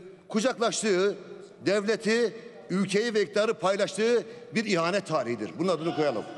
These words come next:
Aynen bir ihanet tarihidir. P K K,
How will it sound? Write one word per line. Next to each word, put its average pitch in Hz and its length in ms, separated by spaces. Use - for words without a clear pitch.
Aynen 220 360
bir 226 60
ihanet 202 420
tarihidir. 117 480
P 233 120
K 233 160
K, 220 340